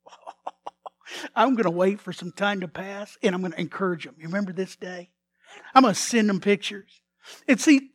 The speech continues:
in our lives as Christians, we need at work some photographers to bring back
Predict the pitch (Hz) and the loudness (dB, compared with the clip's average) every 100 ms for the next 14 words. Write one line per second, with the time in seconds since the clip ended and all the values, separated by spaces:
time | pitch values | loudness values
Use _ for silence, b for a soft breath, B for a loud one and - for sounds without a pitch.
0 | - B 269 240 269 320 285 269 262 190 | -20 B 4 6 6 6 6 6 6 4
1 | 208 - - 262 - 220 190 - 226 285 | -2 -4 -4 -2 0 -2 -2 -2 6 8
2 | 277 254 240 - 233 262 269 262 262 208 | 8 6 4 6 6 6 6 10 10 10
3 | - 233 180 208 247 269 208 208 - 220 | 4 -4 -2 -2 4 4 4 0 0 0
4 | 180 269 285 202 262 247 247 | 4 4 6 8 12 12 10